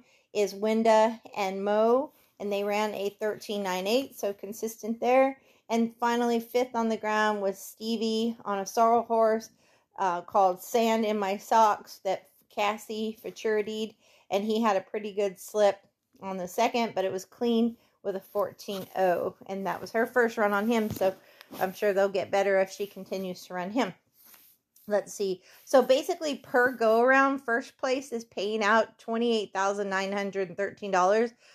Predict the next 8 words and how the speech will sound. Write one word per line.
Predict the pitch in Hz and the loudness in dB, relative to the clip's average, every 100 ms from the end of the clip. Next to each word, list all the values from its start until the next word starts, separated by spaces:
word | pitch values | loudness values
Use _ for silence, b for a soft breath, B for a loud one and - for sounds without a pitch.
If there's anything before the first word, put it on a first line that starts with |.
| b | b
So | - 196 - - - | 0 0 0 -4 2
almost | 233 247 240 233 | 4 4 0 -2
twenty-nine | - 233 233 233 220 | -6 -2 0 0 -2
thousand | 226 202 208 208 | -2 0 0 0
dollars | 190 202 220 | 2 2 0
for | 208 | -6
first | 202 208 214 - | -4 -2 -4 -4
place. | 254 247 269 | 0 0 -2